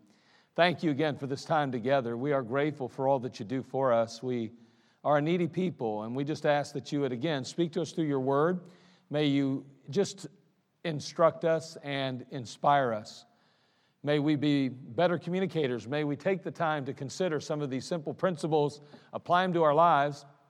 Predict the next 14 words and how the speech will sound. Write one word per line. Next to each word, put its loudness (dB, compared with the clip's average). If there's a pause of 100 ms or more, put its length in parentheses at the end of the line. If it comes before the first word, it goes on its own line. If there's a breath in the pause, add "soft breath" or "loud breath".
(600)
and -4
allow 8
them -2
to 0 (420 soft breath)
positively 2
affect 2
our 2
marriages 2
and -2
our 4
relationships -2
across 0
the -8
board. 0